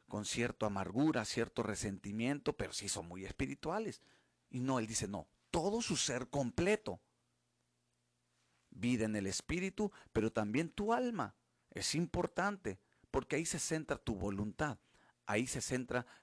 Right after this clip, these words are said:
tus emociones, porque alma también, bueno, hay dos connotaciones, tanto en el hebreo es nefesh, y, y significa ser viviente, y ahí involucra todo eso, nuestro corazón, nuestra voluntad. Pero en el griego es psique.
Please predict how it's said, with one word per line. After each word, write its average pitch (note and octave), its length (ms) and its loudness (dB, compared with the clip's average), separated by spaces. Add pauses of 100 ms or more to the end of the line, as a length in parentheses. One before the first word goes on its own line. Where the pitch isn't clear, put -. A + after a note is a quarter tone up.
tus - 220 -2
emociones, A2+ 500 0
porque - 360 0
alma F3+ 360 2
también, A2 380 0
bueno, A2+ 240 0
hay D3+ 160 0
dos D#3+ 200 -2
connotaciones, C#3 640 -2
tanto G2+ 300 -4 (960)
en A#2 140 2
el A#2 120 2
hebreo C3 380 4
es A2+ 140 -4
nefesh, B2 440 2 (380)
y, - 220 -8
y G#2+ 40 -4
significa A2 600 -2
ser A#2 300 -2
viviente, A2 600 -4 (500)
y F#2+ 120 -8
ahí G#2+ 180 2
involucra A#2 520 0
todo A2+ 320 2
eso, C3 200 0
nuestro G2+ 320 -4
corazón, A2 520 0
nuestra G#2 320 -2
voluntad. F#2+ 640 -2 (2000)
Pero D3+ 180 4
en E3 80 -4
el E3 80 -4
griego D#3 320 2
es D3+ 100 0
psique. - 480 -2